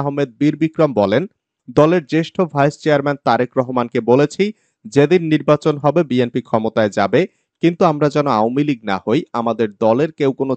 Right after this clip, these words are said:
চাঁদাবাজি, দখলবাজি বা কোনো দুর্নীতি করতে পারবে না, ক্ষমতায় গিয়েও নয়, এখনো নয়। শনিবার দুপুরে জাতীয় প্রেস ক্লাবে আয়োজিত এক আলোচনা সভায় হাফিজউদ্দিন আহমেদ একথা বলেন। বাংলাদেশ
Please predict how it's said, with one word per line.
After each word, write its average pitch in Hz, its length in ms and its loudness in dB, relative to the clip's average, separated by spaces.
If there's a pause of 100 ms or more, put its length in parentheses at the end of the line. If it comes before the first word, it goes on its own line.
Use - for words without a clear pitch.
চাঁদাবাজি, 139 500 0 (140)
দখলবাজি 131 600 0
বা 107 160 2
কোনো 110 140 -2 (100)
দুর্নীতি 143 440 -2
করতে 113 280 -2
পারবে 98 300 -2
না, 123 80 2 (420)
ক্ষমতায় 156 540 -2
গিয়েও 156 360 2
নয়, 170 160 0 (180)
এখনো 101 340 -6
নয়। 101 160 2 (440)
শনিবার 175 480 2
দুপুরে 190 260 2 (100)
জাতীয় 147 320 0
প্রেস 117 240 0
ক্লাবে 107 300 0
আয়োজিত 101 320 -4
এক 98 160 -8
আলোচনা 117 320 -2 (100)
সভায় 147 340 0
হাফিজউদ্দিন 160 600 -2
আহমেদ 135 300 -6 (100)
একথা 95 280 -8 (100)
বলেন। 98 220 -2 (440)
বাংলাদেশ 104 500 -2